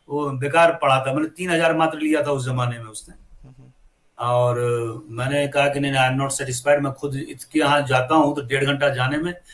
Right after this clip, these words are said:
Speaker 1: डेढ़ घंटा आने में लगता है,
Speaker 2: हम्म।
Speaker 1: और रिजल्ट कुछ आ नहीं रहा है, तो बेहतर है कि मैं खुद पढ़ लूंगा। लेकिन मुझे रॉक कोचिंग इंस्टीट्यूट में, उस जमाने का सबसे प्रसिद्ध कोचिंग इंस्टीट्यूट था, अभी भी है वहां पर,
Speaker 2: हम्म।
Speaker 1: वहां पर मुझे लेना चाहिए था, जो कि हमने नहीं किया।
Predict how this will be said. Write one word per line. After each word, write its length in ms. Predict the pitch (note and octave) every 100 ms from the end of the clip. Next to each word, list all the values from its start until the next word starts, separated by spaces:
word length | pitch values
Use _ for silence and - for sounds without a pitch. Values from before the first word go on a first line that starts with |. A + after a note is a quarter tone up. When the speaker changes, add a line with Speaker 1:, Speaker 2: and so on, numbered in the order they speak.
| - _
Speaker 1:
डेढ़ 180 | A#2+ C#3+
घंटा 240 | C#3+ C#3+
आने 220 | C3 C3 D3+
में 100 | D3+
लगता 280 | D3 -
है, 420 | F#3+ G3 - - -
Speaker 2:
हम्म। 260 | C3+ C3 B2+
Speaker 1:
और 320 | B2+ C#3 C3
रिजल्ट 340 | C3 C#3+ D#3+ D#3
कुछ 140 | C3+
आ 140 | B2+ C#3
नहीं 120 | E3
रहा 140 | E3+
है, 140 | F3 -
तो 160 | C#3+
बेहतर 360 | C3 B2+ B2 D#3
है 60 | D#3+
कि 120 | D3+
मैं 180 | C#3+ B2+
खुद 200 | C#3+ C3+
पढ़ 120 | A#2
लूंगा। 340 | G#2+ G2+ - _ _ _ _ -
लेकिन 160 | F3+
मुझे 160 | F#3+ G3+
रॉक 360 | E3 G3 A3+
कोचिंग 260 | F#3+ F#3+ F#3+
इंस्टीट्यूट 420 | F3+ F3+ E3 E3
में, 100 | E3+
उस 120 | F3
जमाने 300 | E3+ E3+ E3+
का 140 | E3 E3
सबसे 300 | D#3 D#3 E3
प्रसिद्ध 680 | D3+ C#3+ D#3 D3+ - - -
कोचिंग 280 | - C#3 D#3+
इंस्टीट्यूट 380 | D#3 D3+ C3+ B2+ -
था, 40 |
अभी 220 | E3 E3
भी 160 | A3 F#3+
है 140 | D3
वहां 220 | C3+ A2+ -
पर, 260 | - - _ _
Speaker 2:
हम्म। 400 | C3 - - - -
Speaker 1:
वहां 260 | E3+ G3 C#4+
पर 180 | B3 G#3+
मुझे 200 | F#3 E3+
लेना 260 | D3 C3
चाहिए 260 | G#2+ F#2+ F2+
था, 140 | -
जो 180 | B2 F3
कि 100 | E3+
हमने 200 | G3 G3
नहीं 240 | F#3 D3+ D3
किया। 300 | G#2+ F#2+